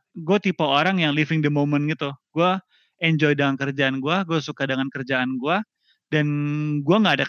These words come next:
kepikiran gitu mau pensi ataupun pindah dari ranah gua karena ya masih enjoy banget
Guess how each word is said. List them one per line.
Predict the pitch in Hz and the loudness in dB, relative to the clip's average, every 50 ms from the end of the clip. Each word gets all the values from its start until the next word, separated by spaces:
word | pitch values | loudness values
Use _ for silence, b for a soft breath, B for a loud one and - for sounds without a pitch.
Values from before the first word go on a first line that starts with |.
| 139 | -6
kepikiran | 135 - 139 - 151 135 135 160 | -8 -10 -6 -4 -4 -2 -2 -4
gitu | 165 - 160 147 | -2 0 0 0
mau | 139 131 - | 0 0 0
pensi | 127 131 135 131 - 170 165 160 151 | 0 -2 -2 -2 -2 0 2 2 2
ataupun | 147 135 139 147 147 - | 0 -2 -4 -4 -4 -4
pindah | 143 143 143 143 131 139 143 | -4 -2 -2 -2 -2 -2 -4
dari | 135 131 139 131 | -4 -2 -2 -2
ranah | 127 123 123 131 131 123 123 120 | -2 -4 -4 -4 -4 -4 -6 -4
gua | 127 143 165 160 | -2 -2 -2 -2
karena | - 143 123 151 180 190 - _ _ - | -4 -6 -2 -2 -2 -2 -4 _ _ -8
ya | 131 123 123 | -8 -6 -6
masih | 127 123 147 147 151 | -6 -4 0 0 2
enjoy | 151 143 135 127 123 | 2 2 2 0 0
banget | 139 143 151 139 | 0 -2 -2 -4